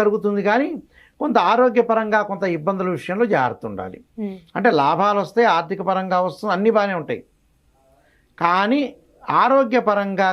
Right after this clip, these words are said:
Speaker 1: కానీ వాహనాల మీద వెళ్ళేటప్పుడు కానీ కొద్దిగా జాగ్రత్తగా ఉండాలి. కోర్టు సమస్యలు కూడా కొంత పరిష్కారం చేసుకునే అవకాశం ఉంటుంది. ఈ తిరోగమనం వల్ల కూడా,
Speaker 2: Hmm.
Speaker 1: రెట్రోగ్రేడ్ కావటం వల్ల కూడా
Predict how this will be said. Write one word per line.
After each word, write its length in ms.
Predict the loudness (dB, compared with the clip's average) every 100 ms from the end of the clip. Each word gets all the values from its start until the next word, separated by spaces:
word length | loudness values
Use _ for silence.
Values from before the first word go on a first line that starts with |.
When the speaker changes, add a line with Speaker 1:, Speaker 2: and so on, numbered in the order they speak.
| 0
Speaker 1:
కానీ 220 | 0 0 0
వాహనాల 440 | 0 0 0 -2 -2 -2
మీద 100 | -2 0
వెళ్ళేటప్పుడు 480 | 0 -2 -2 -4 -2
కానీ 160 | -2 -2 -8 -20 -20 0
కొద్దిగా 300 | 2 4 2 2
జాగ్రత్తగా 440 | 0 0 -2 -4 -4
ఉండాలి. 200 | 0 -2 2
కోర్టు 260 | 0 2 -2 -4
సమస్యలు 360 | -6 -4 -4 -2
కూడా 100 | -2 -2
కొంత 180 | -2 0 0 0 -8 -20 _ 0
పరిష్కారం 520 | 0 0 0 0 0 -4
చేసుకునే 280 | -6 -2 0
అవకాశం 380 | 0 2 0 -2 -4
ఉంటుంది. 180 | -2 -2
ఈ 20 | -2
తిరోగమనం 600 | 4 4 4 2 0 0 -2
వల్ల 160 | -2 0 -2 0
కూడా, 200 | 0 0 -6 -8 -6
Speaker 2:
Hmm. 120 | -2 -2
Speaker 1:
రెట్రోగ్రేడ్ 640 | 2 4 4 4 4 4 2
కావటం 340 | 2 2 -2 -2
వల్ల 120 | 0 0 0
కూడా 140 | 2